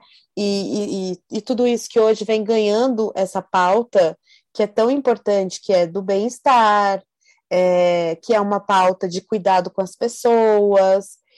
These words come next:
e, e talvez aí descobrir também, "Ah, híbrido é melhor, remoto é melhor, presencial é melhor?" Não sei,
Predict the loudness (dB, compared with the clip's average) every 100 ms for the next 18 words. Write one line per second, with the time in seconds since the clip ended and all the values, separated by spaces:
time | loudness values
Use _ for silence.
0 | _ _ -4 -2 0 0 -2 _ _ _
1 | _ _ -4 2 2 4 4 4 2 2
2 | -2 -4 -4 0 0 2 0 2 2 2
3 | 0 0 0 0 0 0 -2 0 0 -2
4 | -4 -4 -2 0 2 4 4 2 -2 -4
5 | 0 2 0 -2 -4 -2 2 0 0 -6
6 | -8 -4 -4 -2 0 0 0 -4 -6 -4
7 | -2 -2 -4